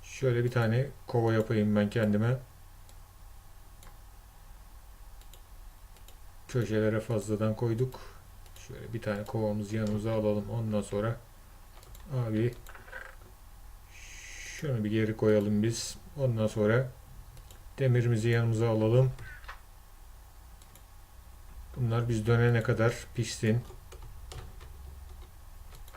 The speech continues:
Altınımızı yanımıza alalım. Onları da aşağıya atacağız.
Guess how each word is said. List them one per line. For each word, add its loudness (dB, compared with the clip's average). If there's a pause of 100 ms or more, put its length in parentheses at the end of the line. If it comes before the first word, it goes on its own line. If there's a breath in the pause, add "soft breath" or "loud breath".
(1200)
Altınımızı 4
yanımıza 4
alalım. 6
Onları 4
da 4
aşağıya 4
atacağız. 2